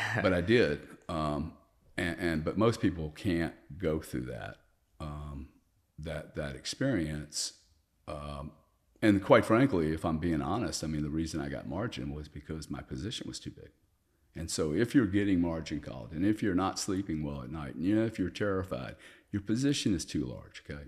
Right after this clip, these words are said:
Speaker 2: Now, I don't get too terrified, uh, 'cause I,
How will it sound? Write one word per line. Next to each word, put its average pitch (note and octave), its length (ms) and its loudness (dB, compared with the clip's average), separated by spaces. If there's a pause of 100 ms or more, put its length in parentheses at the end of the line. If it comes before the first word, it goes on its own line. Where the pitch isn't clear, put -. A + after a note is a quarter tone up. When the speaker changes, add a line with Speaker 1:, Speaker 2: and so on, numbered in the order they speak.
(120)
Speaker 2:
Now, E2+ 160 -4
I A2 140 0
don't F2 340 -2
get E2+ 360 -2
too G2 160 0
terrified, G#2 580 -2 (540)
uh, E2+ 360 -6 (1500)
'cause F#2+ 160 0
I, F#2+ 160 2